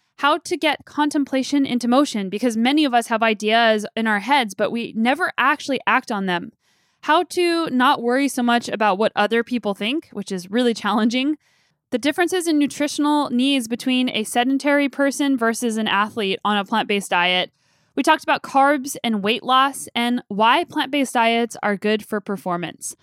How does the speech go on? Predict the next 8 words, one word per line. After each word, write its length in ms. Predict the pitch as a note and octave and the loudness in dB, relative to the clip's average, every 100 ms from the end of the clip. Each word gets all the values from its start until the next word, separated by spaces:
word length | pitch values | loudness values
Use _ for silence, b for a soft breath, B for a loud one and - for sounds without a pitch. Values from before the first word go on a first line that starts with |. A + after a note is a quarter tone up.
| b b b b | b b b b
I 100 | C#4 | 2
hope 160 | D#4 | 2
you 80 | E4+ | 2
guys 400 | D#4 C#4+ D4 C#4 | 2 2 2 -2
enjoyed 460 | - A#3+ A#3 A#3+ A#3+ | -4 0 2 0 0
this 200 | A#3+ - | -2 -2
episode. 680 | A3 C4 - B3+ C4+ D4+ C#4+ | -2 -2 0 2 4 2 2
And 280 | B3 B3+ | 2 2